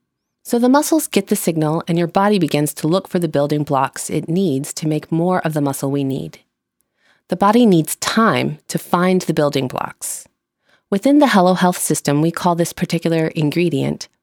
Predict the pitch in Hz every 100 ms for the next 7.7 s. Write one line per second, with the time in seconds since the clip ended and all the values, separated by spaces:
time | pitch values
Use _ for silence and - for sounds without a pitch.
0 | _ - 147 - - - - _ _ _
1 | _ _ _ - _ 190 185 233 262 262
2 | 143 139 139 147 - 170 220 - 220 190
3 | 160 156 - 156 - 151 143 147 - 143
4 | - 190 185 185 - 160 76 71 - 160
5 | - - - 170 175 175 240 247 170 -
6 | - 151 147 151 - 143 - 175 196 -
7 | - _ - 147 143 - -